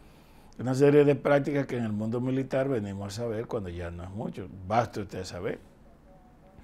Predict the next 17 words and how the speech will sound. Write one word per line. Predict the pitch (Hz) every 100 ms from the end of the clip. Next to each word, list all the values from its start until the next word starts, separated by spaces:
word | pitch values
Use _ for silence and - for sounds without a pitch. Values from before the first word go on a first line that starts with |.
| - - -
que | -
en | 98
el | 104 95
caso | 113 113 117
Coral | 110 104 104 110
aparece | 107 101 104 104 107
alguien | 113 107 107
que | 107
entregó | 101 98 98 107
de | 104
que | 98
mil | 98 104
millones | 104 98 98 98
de |
pesos, | 98 156 139 110
un | 101 95 98
oficial. | 92 95 - 131 110 127